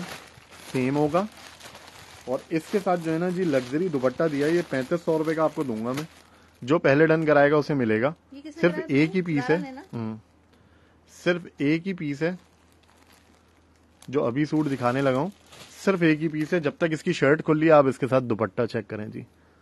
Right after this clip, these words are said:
Speaker 1: खाली दुपट्टा कितने का जाएगा? इस दुपट्टे को क्या कहते हैं? इसको कुछ ना कुछ कहते होंगे।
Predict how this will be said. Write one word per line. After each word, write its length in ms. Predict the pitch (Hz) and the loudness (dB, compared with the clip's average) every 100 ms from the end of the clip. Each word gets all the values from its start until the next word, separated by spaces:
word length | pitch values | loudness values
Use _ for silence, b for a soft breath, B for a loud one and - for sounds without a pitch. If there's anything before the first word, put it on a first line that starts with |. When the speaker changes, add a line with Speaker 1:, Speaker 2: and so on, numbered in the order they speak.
| b b _ - | b b _ -14
Speaker 1:
खाली 220 | 135 127 | -8 -4
दुपट्टा 360 | 123 113 104 117 | -2 -2 -2 -4
कितने 280 | 113 113 110 | -4 -6 -6
का 80 | |
जाएगा? 300 | 110 110 117 117 | -6 -8 -6 -6
इस 120 | 113 | -4
दुपट्टे 440 | 113 110 - 135 | -4 -6 -4 0
को 140 | 131 131 | 2 0
क्या 180 | 113 113 | -2 -4
कहते 240 | 117 123 | -4 -4
हैं? 60 | 139 | -6
इसको 180 | - 135 | -4 -6
कुछ 240 | 135 - | -4 -4
ना 60 | 151 | -2
कुछ 180 | 143 | 0
कहते 260 | - 113 139 | 0 0 0
होंगे। 260 | 143 143 | 0 0